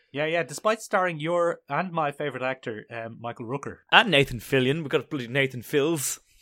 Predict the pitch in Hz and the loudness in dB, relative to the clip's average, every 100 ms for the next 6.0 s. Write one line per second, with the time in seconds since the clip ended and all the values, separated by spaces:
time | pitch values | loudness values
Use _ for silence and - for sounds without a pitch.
0 | _ _ _ 131 135 - 139 143 135 - | _ _ _ -2 -2 -2 -4 -4 -6 -10
1 | 151 147 170 196 208 180 160 156 175 165 | -10 -8 -6 -4 -6 -6 -6 -4 -4 -6
2 | - 180 254 247 247 254 240 254 240 208 | -2 -2 -2 -6 -4 0 2 2 4 6
3 | 240 214 254 240 175 143 143 160 175 170 | 6 6 0 4 8 8 8 8 8 8
4 | 165 - 208 233 240 233 247 226 - 254 | 6 4 2 2 4 8 8 6 4 4
5 | 247 196 196 220 - 247 247 240 170 123 | 6 2 2 0 0 2 4 2 0 -4